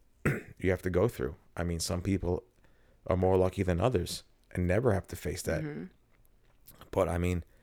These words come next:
Speaker 1: it is what it is. It, you, you know, you can sulk and for, for a period of time, but the more you sulk, I feel like the more you become bitter at, in the world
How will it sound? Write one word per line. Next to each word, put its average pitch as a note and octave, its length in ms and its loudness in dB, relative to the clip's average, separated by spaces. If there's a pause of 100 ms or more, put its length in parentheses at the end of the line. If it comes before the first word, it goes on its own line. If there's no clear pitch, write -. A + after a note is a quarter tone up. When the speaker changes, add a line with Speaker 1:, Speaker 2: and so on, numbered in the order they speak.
(560)
Speaker 1:
it F2+ 160 2
is F#2+ 200 4
what F#2 120 4
it E2+ 120 4
is. G2 320 2 (160)
It, - 260 -8
you, D#2+ 160 -6 (920)
you - 80 -4
know, D2+ 200 -2 (720)
you - 100 -18
can E2+ 140 -4
sulk D#2+ 400 0
and - 140 -6 (680)
for, - 240 -2 (120)
for D#2+ 200 -2
a D2 40 -2
period D#2+ 280 0
of C#2+ 80 -4
time, D#2+ 240 -4
but D#2+ 160 -4 (800)
the - 80 0
more E2 180 0
you D#2 100 -4
sulk, - 520 -4 (680)
I - 60 -10
feel - 160 -6
like D#2 80 -6
the E2 60 -4
more D#2 180 -2
you E2+ 100 -4
become D#2+ 340 -4
bitter F2 320 2
at, D#2 100 -6 (580)
in F#2+ 140 0
the F2 80 2
world D#2+ 400 -4